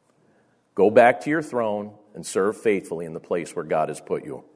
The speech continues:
And when King Henry died, a statement was written.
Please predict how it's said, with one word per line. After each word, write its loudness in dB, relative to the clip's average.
And 6
when 6
King 2
Henry 0
died, 0
a -2
statement 2
was -4
written. -4